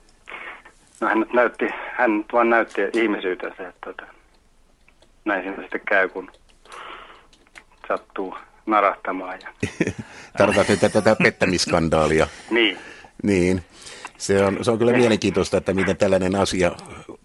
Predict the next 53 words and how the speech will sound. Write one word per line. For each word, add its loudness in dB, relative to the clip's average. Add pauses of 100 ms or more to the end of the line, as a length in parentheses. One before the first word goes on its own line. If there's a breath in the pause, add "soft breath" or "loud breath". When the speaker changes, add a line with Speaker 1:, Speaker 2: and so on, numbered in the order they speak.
(760)
Speaker 2:
tulee 4
näin 2
vatvotuksi 0
esimerkiksi -2
Speaker 1:
Niin. -2
Speaker 2:
Suomessakin, -2
että -4
Speaker 1:
Näin. 2
Speaker 2:
ei 2
henkilöitä 2
ei 2
tarvitse -2
tuntea -2
sen -6
kummemmin -2
eikä -6
sitä -6
muuta. -4
Joku 0
voisi 0
ajatella, -4
että -6
onko -4
tämä -6
nyt -6
sitten -6
vaan -4
mainostemppu -4
ja 0 (400 loud breath)
hallittua 2
Speaker 1:
Niin, 4
Speaker 2:
ja 6
Speaker 1:
aivan, 4
Speaker 2:
hillittyä. 2 (120 loud breath)
Ja -4
Speaker 1:
aivan. 2
Speaker 2:
sitten 0
toisaalta, 0
jos 0
se 2
on 2
heidän, 0
niin -2
kuin, 0
yksityiselämänsä -2
tragedia, -2
niin -2
pitääkö 0
meidän -2
kuulla -4
siitä -10
näin -8
paljon? -10